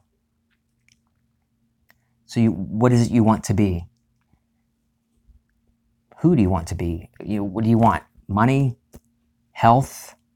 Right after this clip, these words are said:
happiness, a cool vacation, like Amanda maybe, just to get to her appointment across the river on time? It's all the same tools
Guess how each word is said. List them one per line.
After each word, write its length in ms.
happiness, 840
a 80
cool 240
vacation, 720
like 180
Amanda 380
maybe, 400
just 160
to 60
get 280
to 120
her 160
appointment 560
across 400
the 80
river 440
on 220
time? 480
It's 160
all 580
the 180
same 800
tools 720